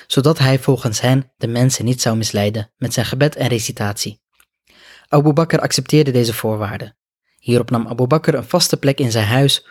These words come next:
om daar het gebed te verrichten. Wat er vervolgens gebeurde, is dat er elke keer dat Abu Bakr reciteerde in zijn huis, kwamen de mensen naar het huis van Abu Bakr om te luisteren naar zijn recitatie.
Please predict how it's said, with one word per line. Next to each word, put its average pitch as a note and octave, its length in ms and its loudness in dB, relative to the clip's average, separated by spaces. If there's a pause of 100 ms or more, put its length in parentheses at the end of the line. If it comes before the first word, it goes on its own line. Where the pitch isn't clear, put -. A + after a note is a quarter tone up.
(160)
om A#2+ 160 -6
daar B2+ 280 0
het A#2 140 -4
gebed A2 280 -4
te A#2 80 -8
verrichten. - 480 -8 (760)
Wat C3 200 -2
er D3+ 60 4
vervolgens G3 540 2
gebeurde, C#3 580 2
is B2+ 160 -4
dat C3+ 160 0
er B2 160 -4
elke E3+ 340 0
keer A2 340 -6
dat A2+ 180 -6
Abu D#3+ 240 2
Bakr C#3+ 240 0
reciteerde B2 640 2
in C3 80 2
zijn A#2 140 0
huis, D3+ 420 2 (320)
kwamen D#3 500 2
de B2 80 0
mensen B2+ 400 2
naar A2 120 0
het G#2+ 140 -4
huis B2 300 0
van - 120 -12
Abu A2+ 180 -4
Bakr C3 280 0 (320)
om C3+ 120 0
te B2+ 120 -2
luisteren C3+ 580 2
naar A2+ 160 -4
zijn A2+ 140 0
recitatie. A2+ 680 -6